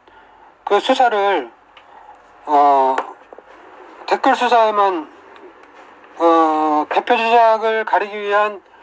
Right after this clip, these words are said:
어, 이슈화하기 위해서 만들어낸 그 국정-,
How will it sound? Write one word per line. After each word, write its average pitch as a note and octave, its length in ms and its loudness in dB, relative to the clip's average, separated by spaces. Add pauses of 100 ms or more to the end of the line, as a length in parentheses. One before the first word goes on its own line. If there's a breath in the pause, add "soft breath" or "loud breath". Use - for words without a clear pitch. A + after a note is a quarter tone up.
(720 loud breath)
어, D#3 500 2
이슈화하기 A3 1700 -2
위해서 F#3 320 0
만들어낸 F3+ 800 0
그 F#3+ 380 -2 (600 loud breath)
국정-, A3 560 -2